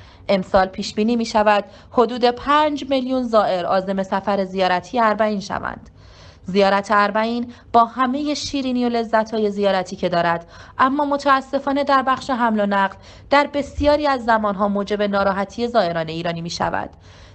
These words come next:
زیرا به دلایل بسیار زیاد، از جمله مدیریت ضعیف،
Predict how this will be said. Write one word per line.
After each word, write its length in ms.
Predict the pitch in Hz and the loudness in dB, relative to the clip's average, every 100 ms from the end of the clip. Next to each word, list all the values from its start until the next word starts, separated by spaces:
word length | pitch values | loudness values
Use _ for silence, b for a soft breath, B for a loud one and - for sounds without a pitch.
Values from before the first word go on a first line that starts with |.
| B | B
زیرا 240 | 190 214 | 2 4
به 120 | 208 220 | 2 2
دلایل 500 | 226 220 233 240 247 | 2 2 0 -2 -4
بسیار 540 | 254 247 269 269 277 | -6 -6 0 2 2
زیاد، 460 | 254 247 240 202 196 | -2 2 4 2 2
از 220 | 233 214 | -2 0
جمله 220 | 240 240 | -2 0
مدیریت 600 | 240 240 262 262 269 269 | -2 -4 -2 0 0 -2
ضعیف، 420 | 247 240 214 202 | 0 0 0 -6